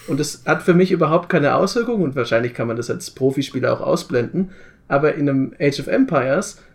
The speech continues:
da muss ich halt Felder anlegen und da müssen, weiß ich nicht, wie viele Dutzend Leute Holz fällen und ein paar bauen Steine ab. Das lässt sich nur bis zu einem gewissen Grad beschleunigen und das ist auch nicht mehr das, was die Leute heute so kompetitiv spielen wollen. Da geht's ja oft hin,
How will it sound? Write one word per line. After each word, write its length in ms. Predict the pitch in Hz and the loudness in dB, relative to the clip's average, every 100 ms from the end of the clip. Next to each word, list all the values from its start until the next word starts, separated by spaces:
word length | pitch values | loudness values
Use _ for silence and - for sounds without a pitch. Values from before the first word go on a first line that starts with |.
| _ | _
da 100 | 151 | 0
muss 200 | 156 190 | 2 4
ich 120 | 185 | 2
halt 140 | 139 127 | 2 0
Felder 400 | - 120 120 110 | 2 2 2 0
anlegen 420 | 110 101 104 104 | -2 -4 -4 -4
und 140 | - | -4
da 80 | 113 | -2
müssen, 480 | 131 143 175 185 - - - | -2 2 2 2 0 -10 -2
weiß 240 | 127 160 | 2 2
ich 80 | 170 | 2
nicht, 220 | 156 151 | 0 -2
wie 100 | 156 | -6
viele 400 | 156 175 160 151 - | -2 0 0 -4 -2
Dutzend 500 | 170 170 - 170 165 | -2 0 -2 -2 0
Leute 380 | 131 135 143 143 | 4 4 4 4
Holz 320 | 139 151 - | 4 2 -2
fällen 360 | - 107 101 113 | -6 -4 -4 -6
und 100 | 110 | -8
ein 100 | 113 | -6
paar 240 | 123 117 | -2 -2
bauen 220 | 107 123 | -2 -4
Steine 460 | - - 185 208 - | -4 0 2 2 0
ab. 200 | 170 - - - _ | -2 -6 -18 -20 _
Das 220 | - - - | -14 -14 -4
lässt 320 | 185 185 - | 0 0 0
sich 240 | 226 - 170 | -6 -2 2
nur 160 | 180 | 4
bis 180 | 185 185 | 4 0
zu 80 | 165 | 0
einem 160 | 160 | 0
gewissen 320 | 147 165 180 170 | -2 -2 -2 2
Grad 240 | 143 135 | 0 0
beschleunigen 800 | 135 - 165 202 131 113 139 185 - _ _ _ _ _ - | -4 0 2 4 2 0 -6 -6 -12 _ _ _ _ _ -6
und 220 | 147 147 | -2 0
das 140 | 160 | 0
ist 140 | 185 - | -2 -2
auch 140 | 143 | 0
nicht 200 | 165 185 | 0 2
mehr 80 | 160 | 2
das, 180 | 160 170 | 0 0
was 140 | 160 | -2
die 100 | 143 | 0
Leute 380 | 147 160 165 131 | 2 2 0 2
heute 360 | 135 143 190 | 2 4 0
so 160 | - 156 | 0 -2
kompetitiv 640 | - 151 147 131 131 147 | 0 0 0 -4 -6 -10
spielen 380 | 135 - 226 147 | -10 -2 2 2
wollen. 220 | 117 123 | 2 0
Da 80 | 120 | 0
geht's 240 | 117 131 - | -2 -4 -2
ja 140 | 127 | -2
oft 220 | 113 - | -4 -4
hin, 320 | 156 123 170 | -4 -2 -6